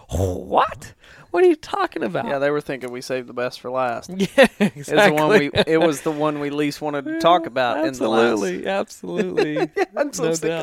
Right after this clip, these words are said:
Speaker 1: doubt.
Speaker 2: First off, I love trees. Second off, I love cutting trees.
Speaker 1: Uh, and there's,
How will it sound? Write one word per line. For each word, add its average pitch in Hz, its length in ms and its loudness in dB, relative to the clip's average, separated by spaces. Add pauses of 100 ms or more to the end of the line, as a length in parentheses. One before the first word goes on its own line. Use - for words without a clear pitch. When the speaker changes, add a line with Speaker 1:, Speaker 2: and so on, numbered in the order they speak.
(100)
Speaker 1:
doubt. - 40 -16 (640)
Speaker 2:
First - 400 0
off, 101 380 0 (100)
I 110 60 -2
love 139 260 4
trees. - 560 -8 (920)
Second 156 320 -2
off, 131 260 -2
I 127 40 0
love 127 200 -6
cutting - 260 -4
trees. - 400 -16 (400)
Speaker 1:
Uh, 175 80 2 (1040)
and 170 140 2
there's, 214 180 2